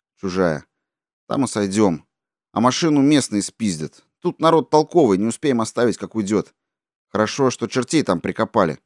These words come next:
а то получил кто-то фуру с начинкой». Шустрый. «Блядь, ну ты и гонишь.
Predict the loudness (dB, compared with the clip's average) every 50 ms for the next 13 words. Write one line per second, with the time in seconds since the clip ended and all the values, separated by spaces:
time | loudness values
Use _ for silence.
0 | _ _ _ _ -12 -6 -6 -6 -6 -4 -2 -2 -2 -2 -2 -4 -4 -4 -6 -8
1 | -8 -8 -10 -8 -6 -4 -4 -6 -6 -8 -10 -10 -10 -8 -8 -6 -6 -6 -6 -8
2 | -12 -16 -18 _ _ _ _ _ _ _ _ _ _ _ _ _ _ _ _ _
3 | _ _ -8 -8 -8 -8 -8 -10 -12 -12 -12 _ _ _ _ -14 -8 -4 -2 -2
4 | 0 -2 -2 -4 -6 -10 -8 -6 -6 -4 -2 -2 -2 0 -2 -2 0 0 0 0
5 | 0 -4 -8 -14